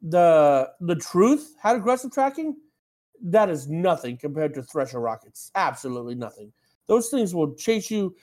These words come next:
Those things will knock on your door to see if you're home and then let themselves in. Okay? It's just, it's crazy tracking.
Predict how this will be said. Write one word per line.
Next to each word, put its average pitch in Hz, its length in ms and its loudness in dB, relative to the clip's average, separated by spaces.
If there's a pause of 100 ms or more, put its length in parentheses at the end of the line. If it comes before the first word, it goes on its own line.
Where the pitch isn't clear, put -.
(160)
Those 277 200 4
things 294 200 0
will 190 120 4
knock 208 360 2
on 233 120 0
your 214 120 2
door 202 240 4
to 160 100 -4
see 208 180 -6
if 208 140 -4
you're 180 120 -2
home 170 340 0 (240)
and 190 180 0
then 185 200 2
let 180 160 2
themselves 151 440 0
in. 104 120 -8 (260)
Okay? 190 320 0 (520)
It's 175 220 -14
just, 196 420 -4
it's 190 180 -6
crazy 135 340 -6
tracking. 107 340 -12